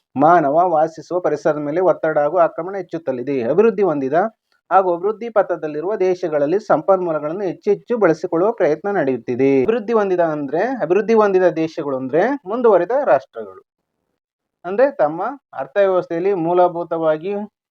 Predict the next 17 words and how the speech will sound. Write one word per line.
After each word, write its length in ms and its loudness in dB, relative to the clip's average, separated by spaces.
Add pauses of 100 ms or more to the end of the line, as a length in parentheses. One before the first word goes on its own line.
(200)
ಎಲ್ಲಾ 640 6
ಸೌಲಭ್ಯಗಳನ್ನು 760 -6
ಪಡೆದುಕೊಂಡಿರ್ತವೆ 640 -4
ಅಭಿವೃದ್ಧಿ 340 0
ಹೊಂದಿದ 260 0
ರಾಷ್ಟ್ರಗಳು. 840 -4
ಉದಾಹರಣೆಗೆ 420 0
ಅಮೆರಿಕ, 380 -2
ಇಂಗ್ಲೆಂಡ್, 640 -2 (520)
ಫ್ರಾನ್ಸ್, 380 6
ಜಪಾನ್ 460 0
ಇತ್ಯಾದಿ. 460 -6 (520)
ಹಾಗೂ 180 8
ಅಭಿವೃದ್ಧಿ 440 4
ಪಥದಲ್ಲಿರುವ 680 0
ದೇಶಗಳು 580 -4
ಅಂದ್ರೆ 340 0